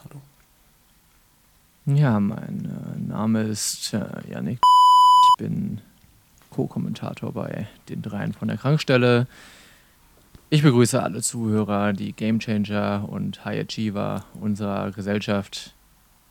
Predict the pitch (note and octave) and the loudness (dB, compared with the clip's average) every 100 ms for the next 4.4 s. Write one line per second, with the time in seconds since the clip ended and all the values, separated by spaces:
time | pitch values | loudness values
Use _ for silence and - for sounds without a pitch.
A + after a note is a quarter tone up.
0 | _ _ _ _ _ _ _ _ _ _ | _ _ _ _ _ _ _ _ _ _
1 | C#3 D3 D#3 E3 - _ _ - - D#3+ | 2 6 6 4 -2 _ _ -10 6 10
2 | A3 F#3 G3 F#3+ A2 F#2+ - _ _ _ | 10 10 8 8 6 4 -4 _ _ _
3 | _ _ - - D3+ F#3 F3 F3+ - A#2+ | _ _ -6 6 8 8 8 6 6 2
4 | G#2+ A2 G2+ | 2 -2 -4